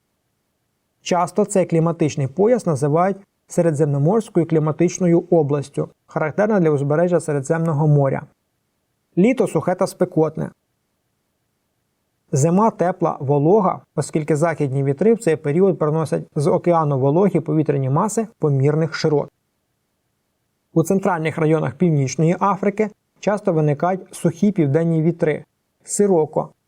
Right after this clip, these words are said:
які приносять тропічні маси повітря з великою кількістю континентального пилу.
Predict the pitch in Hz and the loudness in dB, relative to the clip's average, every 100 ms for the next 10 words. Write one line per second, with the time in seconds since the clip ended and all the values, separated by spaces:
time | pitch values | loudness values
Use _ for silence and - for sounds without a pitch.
0 | _ - 156 165 165 160 180 208 220 - | _ -4 -2 0 -2 0 0 0 -2 -4
1 | _ - 175 175 139 147 143 175 208 226 | _ -2 0 0 -2 0 0 0 0 0
2 | 226 214 214 180 131 147 175 165 139 175 | 2 2 2 0 0 0 0 0 0 0
3 | 202 185 - 160 147 151 139 143 165 165 | 0 -2 -2 -2 -2 0 -2 -2 -2 0
4 | 156 156 170 147 127 | 0 0 0 0 -4